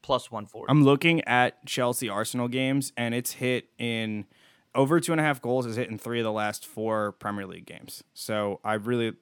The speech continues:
Speaker 2: that, that over two and a half.
Speaker 1: Both teams to score, over two and a half, plus one forty. I like that. That's, that's nice plus odds, too.
Speaker 2: I just want a good, I want a good game,
Speaker 1: Yeah.
Speaker 2: too. You know what I mean?
Speaker 1: Absolutely.
Speaker 2: Like, I, I would like to see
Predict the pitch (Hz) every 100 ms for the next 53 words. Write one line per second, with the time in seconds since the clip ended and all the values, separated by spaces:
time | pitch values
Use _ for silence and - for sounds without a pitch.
0 | 135 123 - 135 151 156 147 - 131 110
1 | 104 95 - 131 156 185 202 185 - 180
2 | 180 170 _ 160 160 170 165 151 143 139
3 | 135 - - 143 - 139 127 135 127 123
4 | 120 117 - _ _ - 107 104 - 101
5 | 85 _ - - 117 117 - 131 123 -
6 | 123 110 110 92 92 - 104 101 107 143
7 | 240 359 214 151 113 _ _ - 139 160
8 | 214 180 156 123 113 110 - 170 117 101
9 | 92 110 110 113 143 120 127 117 113 120
10 | 110 120 123 127 139 143 143 - 139